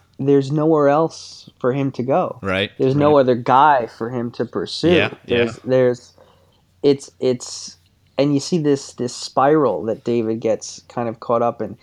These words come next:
Speaker 1: And it, it sucks because David is much more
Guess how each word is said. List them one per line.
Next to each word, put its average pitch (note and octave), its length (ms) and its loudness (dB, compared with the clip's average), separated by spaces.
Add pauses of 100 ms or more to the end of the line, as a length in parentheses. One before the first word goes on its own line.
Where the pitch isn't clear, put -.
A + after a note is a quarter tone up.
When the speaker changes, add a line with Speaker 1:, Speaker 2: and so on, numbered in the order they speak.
(260)
Speaker 1:
And G#3+ 100 0
it, C#4+ 180 -2
it C#4 100 -2
sucks - 460 -2
because E3 640 0 (1080)
David A3+ 420 4
is D3+ 260 0
much E3 360 -2
more D3 600 2